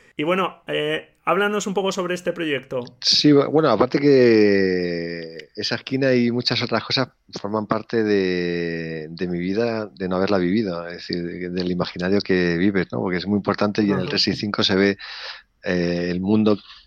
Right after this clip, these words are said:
Speaker 2: el mundo más o menos que me ha tocado, porque al final es,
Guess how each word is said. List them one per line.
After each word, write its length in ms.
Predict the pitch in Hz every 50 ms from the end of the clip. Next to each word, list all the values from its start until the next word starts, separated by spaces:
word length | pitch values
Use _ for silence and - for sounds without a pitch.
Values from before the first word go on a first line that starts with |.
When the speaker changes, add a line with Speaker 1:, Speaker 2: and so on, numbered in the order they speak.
| _ _ _ - -
Speaker 2:
el 120 | - 90 90
mundo 320 | 95 107 110 107 98 95
más 180 | 95 95 - -
o 40 | 95
menos 220 | 98 98 95 -
que 80 | - 90
me 80 | 90
ha 40 | 87
tocado, 280 | - 87 82 104 104 101
porque 200 | 95 85 - 85
al 40 | 78
final 280 | - 92 90 98 104
es, 400 | 107 107 - - - - - -